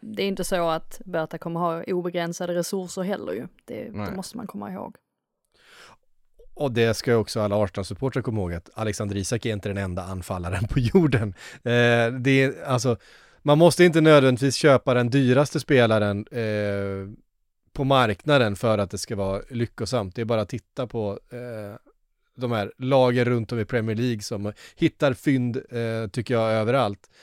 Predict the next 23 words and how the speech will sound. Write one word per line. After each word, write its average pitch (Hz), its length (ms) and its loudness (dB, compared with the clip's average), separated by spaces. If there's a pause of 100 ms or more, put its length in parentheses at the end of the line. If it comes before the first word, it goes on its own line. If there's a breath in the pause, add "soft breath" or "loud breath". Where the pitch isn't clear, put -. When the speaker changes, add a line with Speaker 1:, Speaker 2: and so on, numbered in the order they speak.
(320 soft breath)
Speaker 3:
Eh, 104 340 -8
Liam 113 300 0
Delap 120 440 0
är 131 140 4
en, 117 180 -2
en 120 440 -8
alldeles 110 500 -2
utmärkt 123 600 -4
a-, 123 100 -6 (100)
a-, 135 120 -10
anfallare. 107 580 -6 (220 soft breath)
Speaker 2:
Nej, 131 200 -4
men 123 60 -2
om 127 80 0
man 120 100 0
tittar 117 220 -4
Speaker 3:
Eh. 107 60 -12
Speaker 2:
på 110 60 -4
en, 107 260 -8 (120)
eh, - 140 -8
Benjamin 110 580 0
Šeško, - 500 -6 (380 soft breath)
Speaker 3:
Ja, 113 240 -8